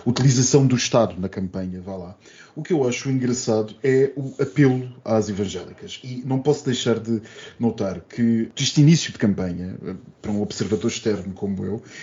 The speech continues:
fica, ah, justamente um debate permanente com figuras religiosas. Um que foi salvo por ele e o outro que era a mão de Deus.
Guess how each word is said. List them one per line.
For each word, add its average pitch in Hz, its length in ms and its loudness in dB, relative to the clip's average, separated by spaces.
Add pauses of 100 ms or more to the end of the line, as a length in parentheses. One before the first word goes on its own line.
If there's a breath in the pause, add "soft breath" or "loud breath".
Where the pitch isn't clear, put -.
(120)
fica, 147 560 2 (100)
ah, - 160 -10
justamente 117 640 -6
um 135 140 -4
debate 123 440 0
permanente 120 440 2
com 127 140 -2
figuras 117 600 0 (320)
religiosas. 104 580 -2 (480 loud breath)
Um 156 220 6
que - 100 -4
foi 113 200 4
salvo 110 420 2
por 120 180 -2
ele 135 300 4 (340 loud breath)
e 135 120 -2
o 127 40 -2
outro 135 220 2
que - 80 2
era 123 100 4 (160)
a 123 40 4
mão 135 200 6
de 113 100 -4
Deus. 139 580 0